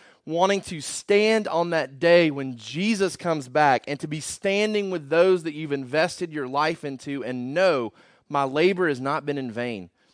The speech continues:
These people stand with me on that glorious day when Jesus comes back, as we've sang about this morning, to raise to life those that have died in their faith,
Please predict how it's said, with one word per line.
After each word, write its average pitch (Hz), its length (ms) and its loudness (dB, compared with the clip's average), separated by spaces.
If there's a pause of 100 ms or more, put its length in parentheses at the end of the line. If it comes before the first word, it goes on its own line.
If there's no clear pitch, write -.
(180)
These 175 240 -4
people 170 340 -4
stand 196 600 -4
with 160 420 4
me 147 140 -2
on 135 140 -2
that 120 180 -6
glorious 170 440 0
day 156 220 0
when 139 200 -6
Jesus 175 520 -8
comes 165 280 -6
back, 156 280 -2
as 143 140 -6
we've 135 160 -8
sang 160 240 -4
about 147 160 0
this 139 160 -8
morning, 143 260 -4 (300)
to 185 100 -2
raise 180 600 2
to 196 120 -2
life 160 380 2
those 156 280 2
that 156 120 -2
have 135 140 -8
died 139 260 2
in 127 100 -6
their 117 120 -6
faith, 95 380 -10